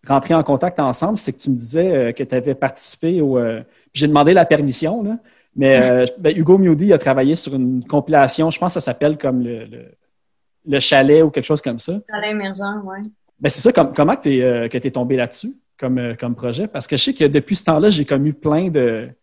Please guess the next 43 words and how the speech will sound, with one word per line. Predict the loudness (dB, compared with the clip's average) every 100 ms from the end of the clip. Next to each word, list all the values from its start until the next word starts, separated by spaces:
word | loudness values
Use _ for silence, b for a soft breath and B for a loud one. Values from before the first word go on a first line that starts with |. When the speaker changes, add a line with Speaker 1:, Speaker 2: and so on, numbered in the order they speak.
| _ _ _ _ _
Speaker 1:
je, | -12 -8
je | -2
réalise | 2 4 4
qu'il | 0
y |
a |
plein | 0 0
de | 2
bands | 2 2
puis | 0 0
de |
monde | 0 0
que |
je | -4
connais | -2 -2 -2
qui | -8 -6
vont | -2
avoir | 0 2
une | 2
chanson | -2 -4 -2
là-dessus, | -2 -2 -4
mais | -4
c'est | -4 -4
comme | -4
sorti | -4 -2
un | -4
petit | -2
peu | -2
de | -2
nulle | -2
part, | -2 -2 -2
comme | -4 -2
si |
ça | 0
avait | -2
été | -2
un | -4
projet | -2 0 0 -2
secret | -2 -4 -4 -4
qui | -4
s'était | -6 -6
créé, | -8 -8 -6 -4 -2
euh. | -2 -4